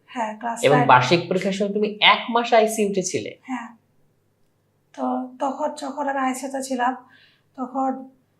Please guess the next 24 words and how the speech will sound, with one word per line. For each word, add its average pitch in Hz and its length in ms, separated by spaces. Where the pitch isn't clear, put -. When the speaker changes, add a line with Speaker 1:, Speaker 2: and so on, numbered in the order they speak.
Speaker 1:
যে 262 80
আমি 262 240
তো 277 140
প্রায় 262 260
মরণাপন্ন 254 600
অবস্থায় 226 380
ছিলাম, 214 560
মৃত্যুর 277 520
মুখের 240 240
সামনে। 233 540
তখন 262 300
আমি 269 160
যখন 277 320
দেখলাম 247 580
যে 240 140
ডক্টর 254 520
আবু 247 180
হেনা 247 220
মোস্তফা 233 340
কামাল 233 440
স্যার, 240 440
উনি 262 360
আইসিইউ 254 360
ইনচার্জ, 254 400